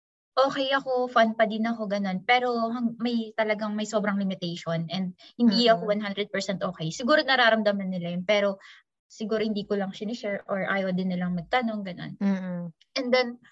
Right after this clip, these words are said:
Speaker 1: sa, sa, sa friends, be, mas comfortable ako na, ano, eto, eto, ah, hindi ko alam kung, siguro weird talaga siya, ate. Super <laughs>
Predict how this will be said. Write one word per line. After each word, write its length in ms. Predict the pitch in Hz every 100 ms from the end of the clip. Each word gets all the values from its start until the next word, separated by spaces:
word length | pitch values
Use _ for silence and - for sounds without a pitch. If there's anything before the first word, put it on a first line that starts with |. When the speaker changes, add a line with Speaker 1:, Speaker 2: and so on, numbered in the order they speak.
| - _ _ - - -
Speaker 1:
sa, 100 | 285 269 240 185
sa, 180 | - 277 262
sa 160 | 262 277
friends, 400 | - 233 233 -
be, 280 | 196 185 196 - - - _ _
mas 240 | 277 349 -
comfortable 560 | 320 320 - 302 277
ako 400 | 269 262 254 233 220
na, 400 | 208 190 185 202 _ _ _ _ _ _
ano, 180 | 233 220
eto, 240 | 214 294 330
eto, 400 | 311 - 277 302 240
ah, 240 | 214 254 - -
hindi 200 | 277 311
ko 120 | 320
alam 200 | 311 311 294
kung, 240 | 262 254 _ _ _
siguro 640 | - - 320 311 285 262
weird 320 | 226 269 247 202
talaga 320 | 233 196 185
siya, 240 | 180 165
ate. 400 | 185 190 170 180
Super 320 | - 240 240
<laughs> 80 | 254